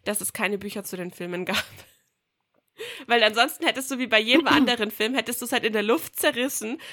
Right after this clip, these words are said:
Speaker 1: mit, aber das ist scheiße und das ist scheiße und das haben sie nicht drin und das ist doof.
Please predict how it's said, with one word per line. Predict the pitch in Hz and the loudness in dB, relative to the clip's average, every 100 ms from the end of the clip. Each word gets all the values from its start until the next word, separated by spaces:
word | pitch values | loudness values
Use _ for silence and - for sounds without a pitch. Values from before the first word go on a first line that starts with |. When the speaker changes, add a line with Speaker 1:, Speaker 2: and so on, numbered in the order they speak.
| - | -4
Speaker 1:
mit, | 220 - - | -2 0 0
aber | 170 | 0
das | - 349 | 0 0
ist | - | 0
scheiße | 330 302 320 | 2 2 2
und | 165 | -2
das | - - | -2 -4
ist | - | 0
scheiße | 302 269 262 | 2 2 0
und | 226 | -4
das | 254 | -4
haben | 254 | -6
sie | 240 | -6
nicht | 247 - | -8 -6
drin | 240 | -4
und | 214 180 | -2 -2
das | 233 | -4
ist | 285 - | -4 -6
doof. | 277 | -6